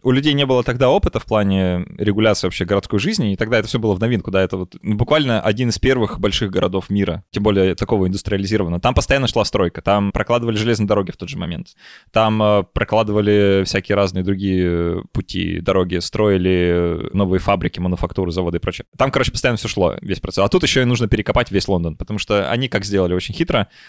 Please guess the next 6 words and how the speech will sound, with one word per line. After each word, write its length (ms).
они 140
построили 340
такие 240
системы 760
канализационных 800
труб, 260